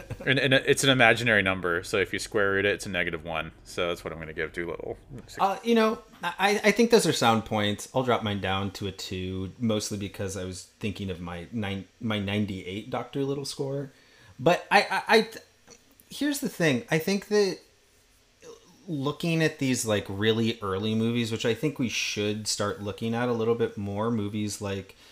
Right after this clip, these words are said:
Speaker 1: you know, this fifties and sixties Disney output movies like Every Which Way But Loose, you know, the Clint Eastwood monkey movie. Um,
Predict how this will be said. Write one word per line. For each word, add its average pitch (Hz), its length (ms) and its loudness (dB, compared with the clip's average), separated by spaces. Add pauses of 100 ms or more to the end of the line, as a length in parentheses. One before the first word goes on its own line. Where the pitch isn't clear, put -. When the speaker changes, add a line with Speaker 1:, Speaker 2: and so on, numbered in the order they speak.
(140)
Speaker 1:
you 113 140 0
know, 95 300 0
this 95 300 -4
fifties 107 460 -6
and 101 100 -4
sixties 104 520 -4
Disney 127 420 0
output 98 480 -8
movies 98 380 -6
like 98 420 -6
Every 104 300 -2
Which 104 260 -4
Way 101 160 -2
But 104 220 -6
Loose, 107 500 -4
you 92 80 -6
know, 90 100 -8
the 92 100 -12
Clint 101 240 -6
Eastwood 95 280 -6
monkey 98 380 -4
movie. 90 500 -10 (480)
Um, 98 500 0